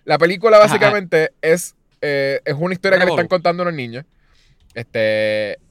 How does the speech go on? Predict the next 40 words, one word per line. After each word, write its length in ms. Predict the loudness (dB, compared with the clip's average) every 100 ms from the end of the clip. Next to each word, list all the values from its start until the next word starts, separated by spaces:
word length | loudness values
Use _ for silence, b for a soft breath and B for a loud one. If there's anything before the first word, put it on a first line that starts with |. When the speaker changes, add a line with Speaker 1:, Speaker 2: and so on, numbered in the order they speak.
| -4
Speaker 1:
es 220 | -2 -2
sobre 720 | -4 0 2 4 2 2 -2 _ -4
un 260 | -2 -2
personaje 500 | -2 0 0 0 0
que 240 | 0 -2 0
era 340 | 0 0 -2 -4
el 180 | -6 -4
inventor, 760 | -4 -4 -4 0 0 0 -4 -14 _ _ _ _ _ _ _ _ _ -10
I 80 | -6
guess 180 | -4
que 280 | 0 2 4
lo 160 | 4 2
ponen 220 | 0 0
como 200 | 0 0
el 120 | 0
inventor 300 | -4 -4 -2
más 140 | -2 -4
importante 540 | -2 -4 -2 -4 -4
del 120 | -6
mundo, 400 | -6 -10 -8 -8 -10
o 160 | -10 -10
como 180 | -10 -6
que 100 | -6
el, 240 | -6 -10 -12 -6
Speaker 2:
Al 100 | -4
Speaker 1:
el 60 | -2
Speaker 2:
menos 240 | 0 0
de 80 | -2
ese 160 | -4 -2
town. 440 | -2 -4 -8 -18 _ _
Speaker 1:
el 140 | -2
mejor, 580 | 0 2 2 6 6 4 -4 _ _
el 140 | -10
mejor, 460 | -6 -6 0 2 2
eh, 540 | -2 -6 -4 -4 -6 -8
inventor, 400 | -10 -12 -10 -10
vamos 220 | -10 -12
a 40 | -12
Speaker 2:
Eh, 20 |
Speaker 1:
decir. 200 | -14 _